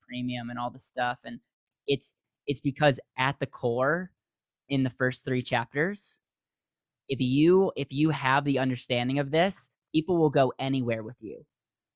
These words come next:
Life insurance is just one way that we can help people be more efficient.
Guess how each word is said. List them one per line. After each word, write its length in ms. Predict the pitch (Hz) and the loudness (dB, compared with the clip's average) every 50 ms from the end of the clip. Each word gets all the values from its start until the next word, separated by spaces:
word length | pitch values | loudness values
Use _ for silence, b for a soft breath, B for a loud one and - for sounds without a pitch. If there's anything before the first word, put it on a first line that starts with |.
| _ _ _ _ _ _ _ 135 | _ _ _ _ _ _ _ -2
Life 160 | 156 - 285 | 0 2 0
insurance 280 | 240 165 165 151 135 | 0 2 2 2 2
is 120 | 135 123 - | 0 -4 -4
just 180 | 135 - - | -6 -8 -8
one 480 | 139 120 127 135 139 151 151 151 143 135 | -12 -4 0 2 4 4 4 2 0 0
way 200 | 135 135 135 135 | 0 2 2 2
that 100 | 131 123 | 2 0
we 80 | 123 131 | -2 -4
can 120 | - 127 | -6 -4
help 180 | 135 123 120 - | -4 -4 -6 -4
people 240 | - 127 120 120 110 | -6 -8 -8 -8 -8
be 140 | - 120 120 | -6 -4 -4
more 160 | 117 117 113 | -4 -4 -6
efficient. 440 | - - 117 117 - 113 107 - | -6 -8 -8 -10 -8 -14 -16 -18